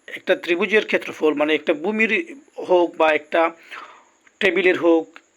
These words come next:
যে, যে জিনিসটারই আমরা, আহ, ক্ষেত্রফলটা নির্ণয় করবো, তার কি করবো আমরা, ভূমি এবং উচ্চতা আমরা গ্রহণ করবো, তার ভূমি কতটুকু এবং উচ্চতা কতটুকু, এই জিনিসটা আমরা গ্রহণ করবো।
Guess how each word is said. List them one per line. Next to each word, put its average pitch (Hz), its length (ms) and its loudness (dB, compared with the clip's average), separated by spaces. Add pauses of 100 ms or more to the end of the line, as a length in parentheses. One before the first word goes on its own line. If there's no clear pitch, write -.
(180)
যে, 147 200 -6
যে 220 280 0
জিনিসটারই 196 540 0
আমরা, 135 240 0
আহ, 160 480 -2
ক্ষেত্রফলটা 151 440 -4
নির্ণয় 143 240 -4
করবো, 147 280 -6
তার 151 240 -2
কি 151 80 -8
করবো 190 220 -2
আমরা, 139 200 0
ভূমি 156 200 -4
এবং 180 140 -2
উচ্চতা 170 460 0
আমরা 156 200 -4
গ্রহণ 143 320 0
করবো, 127 180 -10
তার 143 140 -4
ভূমি 160 280 -2
কতটুকু 185 340 -6
এবং 185 200 -4
উচ্চতা - 400 -2 (680)
কতটুকু, 185 380 -4
এই - 160 -10
জিনিসটা 151 300 -2
আমরা 185 180 -2
গ্রহণ 139 460 -6
করবো। 127 280 -14